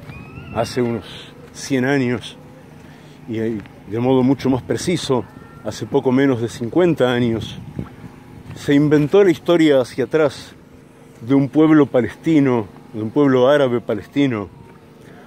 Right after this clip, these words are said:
oriundo y que vive en la tierra de Israel desde siempre, y que los sionistas vinieron a atacarlo y a sacarlo de su sitio y demás,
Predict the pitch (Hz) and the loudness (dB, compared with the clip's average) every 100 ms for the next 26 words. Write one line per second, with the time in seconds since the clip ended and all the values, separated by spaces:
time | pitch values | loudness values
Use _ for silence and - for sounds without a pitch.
0 | - - 131 147 170 165 156 139 135 123 | -12 -4 2 4 4 4 4 4 2 0
1 | - - - - - - - - 127 131 | -6 -20 -20 -20 -20 -20 -20 -10 -6 0
2 | 131 170 160 139 131 117 113 139 147 131 | 2 2 4 4 2 0 0 0 0 0
3 | 120 - 139 147 120 110 - 165 131 117 | 0 0 2 2 0 -4 0 2 2 0
4 | 110 - - - - - - - - - | -4 -4 -20 -20 -20 -20 -20 -20 -16 -10
5 | 117 127 127 - 135 180 160 156 131 135 | -2 0 0 0 2 2 2 -2 0 2
6 | 156 151 131 120 123 120 110 151 139 131 | 4 2 0 0 -2 -4 0 0 0 0
7 | 120 117 107 117 135 131 123 110 104 - | -2 -4 -8 -6 -2 0 0 -2 -8 -4
8 | 170 127 117 113 107 117 151 147 - | -4 -2 0 0 2 2 2 0 -4